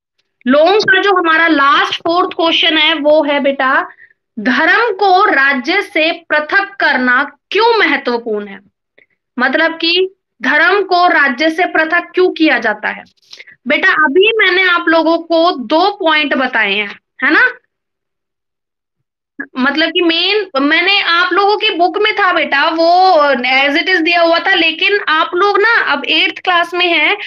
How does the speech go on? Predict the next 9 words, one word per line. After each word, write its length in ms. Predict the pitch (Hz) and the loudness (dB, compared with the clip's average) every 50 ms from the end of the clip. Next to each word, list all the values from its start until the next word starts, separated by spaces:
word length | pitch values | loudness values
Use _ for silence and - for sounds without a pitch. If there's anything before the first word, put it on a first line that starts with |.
| - - - _ - | -14 -14 -16 _ -4
तो 60 | 349 | -2
आप 400 | 330 - 381 311 311 330 339 339 359 | -2 0 0 2 2 2 0 0 0
लोग 380 | 349 403 440 453 392 339 254 | 2 2 2 2 0 0 -2
जितना 460 | - 320 320 320 381 370 415 440 453 392 | -4 -2 0 0 2 2 4 4 4 2
हेडिंग 520 | - - 247 247 254 254 254 392 440 480 466 | 2 0 0 0 0 0 2 2 2 2 2
बनाकर 420 | 440 415 330 302 285 277 294 285 269 | 2 0 0 0 0 -2 -2 -2 -2
लिखेंगे, 480 | 254 247 254 - 254 220 208 196 185 - _ _ _ _ - - - - _ - | -2 -4 -4 -4 -4 -4 -6 -8 -12 -14 _ _ _ _ -20 -20 -20 -14 _ -4
मतलब 320 | 247 277 - 330 349 349 320 | -4 -2 0 0 0 0 0
कि 260 | 320 349 359 392 | 0 -2 -2 -2